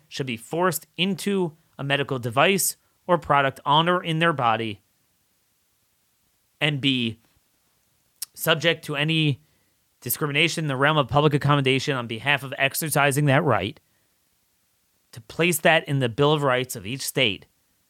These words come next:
I don't understand how that is not a universal opinion, but then again, I do. Because when you don't have a unified movement with the bandwidth, the platforms to do that, it doesn't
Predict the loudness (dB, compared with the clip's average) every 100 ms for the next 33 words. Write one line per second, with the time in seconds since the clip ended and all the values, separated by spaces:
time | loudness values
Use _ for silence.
0 | _ _ _ _ _ _ _ -2 0 -4
1 | -4 -4 -4 -4 -2 2 2 2 2 2
2 | 2 0 0 0 -2 -2 -6 -12 -6 -4
3 | -4 -4 -4 -4 -8 -10 _ _ -10 -4
4 | -2 -2 -2 0 2 2 2 2 2 -2
5 | -2 -10 _ _ _ _ _ _ _ -6
6 | -4 -2 -2 -2 2 4 4 4 2 2
7 | 2 -4 -10 -10 -6 -4 0 4 4 4
8 | 2 4 4 4 2 _ _ _ _ _
9 | _ -16 -14 -4 0 0 2 2 2 0
10 | 2 2 -2 -4 -4 -4 -8 -10 -10 -6
11 | -2 -2 -2 -8 _ _ _ _ _ _
12 | _ _ _ -6 -2 -2 -2 -6